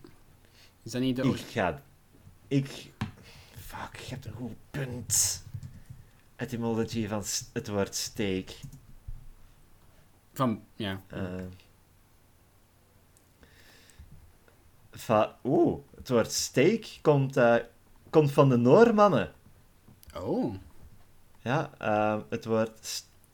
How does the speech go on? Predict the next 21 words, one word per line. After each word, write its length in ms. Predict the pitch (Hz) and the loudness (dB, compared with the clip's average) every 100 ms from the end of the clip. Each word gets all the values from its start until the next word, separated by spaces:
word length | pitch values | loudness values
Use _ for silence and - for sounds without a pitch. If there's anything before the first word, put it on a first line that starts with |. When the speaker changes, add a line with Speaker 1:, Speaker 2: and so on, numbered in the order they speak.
| - | -20
Speaker 2:
steikja. 880 | - - - 165 185 - 185 185 196 - - _ - _ | -14 -2 4 6 4 2 2 4 0 -10 -20 _ -20 _
En 140 | - 117 | -6 0
dat 140 | 147 | 2
betekent, 680 | 147 147 139 139 139 127 - | 0 0 2 2 -2 -6 -4
eh, 140 | 123 | -2
aan 280 | 113 - 123 | 0 0 0
het 140 | 120 - | 0 -4
spit 340 | - 185 - | -4 -4 -2
roosteren. 600 | 110 101 90 - - 80 - _ _ - _ - | 0 0 0 -6 -12 -12 -14 _ _ -20 _ -8
Speaker 1:
Oei. 300 | 143 98 85 - - - _ _ _ _ - - - - _ _ _ - - - _ _ _ _ _ _ _ - - - - _ _ _ _ | -6 -4 -8 -16 -20 -20 _ _ _ _ -20 -20 -20 -20 _ _ _ -20 -20 -20 _ _ _ _ _ _ _ -20 -20 -20 -20 _ _ _ _
Speaker 2:
Dus 520 | 120 110 - - - - | -4 -4 -6 -8 -12 -14
Speaker 1:
Ja, 120 | 139 | -10
dat 160 | 131 - | -10 -4
doen 160 | 147 | -2
we 60 | 156 | 0
wel 160 | 110 | -2
niet 140 | 98 98 | -6 -8
meer. 240 | 95 98 - - - - - - - - - - - - - - - - - - - - - - - - - - | -10 -14 -18 -20 -20 -20 -20 -20 -20 -20 -20 -20 -16 -16 -14 -14 -14 -14 -14 -14 -14 -14 -16 -18 -20 -20 -20 -18
Speaker 2:
Ja, 300 | - 107 190 | -6 0 2
want, 260 | 147 143 | 2 0
allee, 340 | - 151 143 | 2 4 6